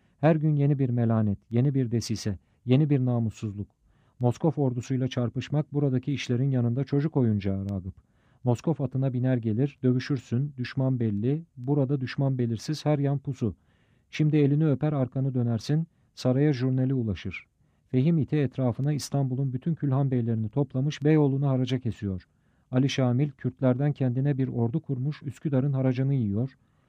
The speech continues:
Tahir Paşa'nın Arnavut tüfekçileri, "Dünyayı ben yarattım," diye dolaşıyor. Arap İzzet Mabeyni'nin köpeklerini etrafına toplamış, her gün bir dalavere çeviriyor. Hepsi birbirleriyle dalaşıyorlar ama şimdi hepsi bana karşı birleşti.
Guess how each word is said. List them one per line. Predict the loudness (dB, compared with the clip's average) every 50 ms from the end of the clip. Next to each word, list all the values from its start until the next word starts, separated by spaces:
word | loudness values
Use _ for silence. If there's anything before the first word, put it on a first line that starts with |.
| _ _ _ _ -4
Tahir | 0 2 4 4 2 2
Paşa'nın | 2 0 0 0 0 0 0 0 2
Arnavut | 2 0 2 0 0 -2 -2 -4
tüfekçileri, | -6 -6 -4 -4 -4 -2 -2 0 0 0 0 -2 -2
"Dünyayı | 0 0 2 2 2 2 2 2 2
ben | 2 2
yarattım," | 2 2 2 2 0 0 -2 -4 -4 -2
diye | -2 -2 -2 -2
dolaşıyor. | -2 -2 -4 -4 -4 -4 -2 0 0 0 -2 -4 -10 _ _ _ _ _ -4
Arap | 0 0 2 0 0 -2
İzzet | -4 -2 0 0 0 0 0
Mabeyni'nin | -2 0 0 0 2 0 0 0 0 0 0 0
köpeklerini | -2 -2 -4 -2 -2 -2 -2 -2 -4 -4 -2 -2 -2
etrafına | -2 -2 -4 -4 -4 -4 -4 -4 -2 -4 -4
toplamış, | -2 -4 -6 -4 -4 -4 -4 -4 -4 -6 -10 _ _
her | 0 0 0
gün | 2 0 -2 -2 0
bir | 0 0 0 0
dalavere | 0 2 2 2 2 2 2 0
çeviriyor. | 0 0 -2 -2 -2 -4 -6 -6 -8 -8 -12 _ _ _ _ _ _ _ _ _ _ _ _ -2
Hepsi | -2 0 0 2 0 2
birbirleriyle | 2 2 0 0 -2 -2 0 0 0 0 0 0 0
dalaşıyorlar | 0 -2 -2 -2 -4 -4 -4 -2 -2 -2 -4 -6 -6 -10 _ -6
ama | -2 -2 -2 -2
şimdi | -2 -2 -2 0 0 0
hepsi | 0 -2 -2 -2 -2 -4 -2
bana | 0 0 -2 -2
karşı | -2 -4 -4 -4 -4 -2 -2
birleşti. | -2 -2 -2 -4 -6 -6 -8 -10 -10